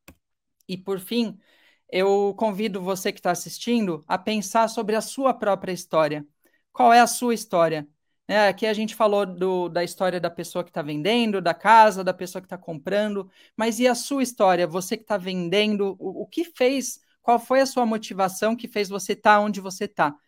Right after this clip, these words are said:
O que faz você ter essa paixão de vender casas? É super importante você fazer essa reflexão e contar pra aquelas pessoas, porque ninguém quer um vendedor, né? Todo mundo quer um amigo, alguém que,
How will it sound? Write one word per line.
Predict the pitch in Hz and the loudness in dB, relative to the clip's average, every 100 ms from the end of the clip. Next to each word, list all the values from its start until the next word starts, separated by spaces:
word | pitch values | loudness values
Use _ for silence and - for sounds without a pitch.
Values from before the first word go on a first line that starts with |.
| _ _ _ | _ _ _
O | 185 | -6
que | 285 | -6
faz | 285 240 233 196 | 2 4 4 2
você | 208 202 214 208 | -6 -2 0 0
ter | 208 220 | 2 0
essa | 220 220 | 0 -2
paixão | 202 196 185 - 220 233 226 - _ _ | -4 -2 -2 -2 0 0 0 -6 _ _
de | 170 | -6
vender | 233 247 226 226 | 2 2 4 0
casas? | 226 196 185 156 156 - - _ _ _ | 2 2 2 0 -8 -10 -18 _ _ _
É | 202 202 | 0 0
super | - 302 294 285 | -2 -8 -4 0
importante | 240 226 196 202 208 208 | 0 0 -2 -2 -6 -6
você | 180 185 214 | -10 -8 -6
fazer | 226 190 | -6 -6
essa | 196 190 | -6 -8
reflexão | 180 185 165 - - 226 214 _ _ | -8 -10 -12 -6 -2 -2 -4 _ _
e | 208 | -12
contar | - 226 208 233 247 | -2 -2 0 2 2
pra | 233 | 2
aquelas | - 190 185 | -4 -2 -2
pessoas, | - 180 - 156 147 147 | -6 -12 -8 -6 -6 -10
porque | - 185 214 214 _ _ - | -20 -2 0 0 _ _ -6
ninguém | 202 226 302 | -2 0 0
quer | 269 | 2
um | 240 | 0
vendedor, | 208 202 196 170 170 165 147 _ _ _ | 0 0 0 0 2 2 0 _ _ _
né? | 170 208 | -2 -2
Todo | 208 226 220 | -2 -4 0
mundo | 233 247 | 2 0
quer | 247 247 269 247 _ _ - | 0 0 2 -2 _ _ -4
um | 233 285 349 339 - | 0 2 0 -4 -2
amigo, | 302 302 320 226 180 151 | 2 4 4 2 -4 -2
alguém | 185 190 220 254 | -2 0 2 2
que, | 262 294 294 277 247 220 | 2 2 4 4 2 0